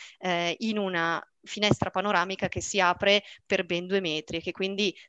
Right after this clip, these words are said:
trasforma tutto lo spazio interno effettivamente come in un balcone indoor, un balcone al coperto.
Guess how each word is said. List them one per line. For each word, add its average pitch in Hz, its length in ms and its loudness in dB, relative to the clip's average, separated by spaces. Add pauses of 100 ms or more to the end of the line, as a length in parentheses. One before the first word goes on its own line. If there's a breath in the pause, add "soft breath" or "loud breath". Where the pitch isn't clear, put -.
trasforma 208 580 2
tutto - 220 -4
lo 220 80 2
spazio 208 400 0
interno 190 680 4
effettivamente 202 720 -2
come 208 240 -2
in 202 80 -2
un 196 160 -6
balcone 190 680 2
indoor, 185 540 -2
un - 140 -10
balcone 180 500 -4
al 180 80 -6
coperto. - 580 -6